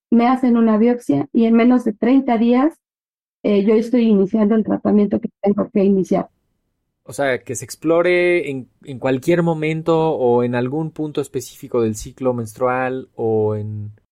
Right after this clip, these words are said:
Speaker 1: Lo ideal es cuando estamos reglando, nos debemos de tocar siempre al quinto día de haber iniciado la menstruación.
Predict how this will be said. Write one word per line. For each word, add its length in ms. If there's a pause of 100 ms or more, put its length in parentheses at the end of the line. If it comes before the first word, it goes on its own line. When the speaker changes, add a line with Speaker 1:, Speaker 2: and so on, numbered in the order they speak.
(340)
Speaker 1:
Lo 160
ideal 280
es 120
cuando 240
estamos 340
reglando, 600
nos 160
debemos 300
de 100
tocar 360
siempre 500
al 180
quinto 320
día 180
de 80
haber 180
iniciado 460
la 120
menstruación. 640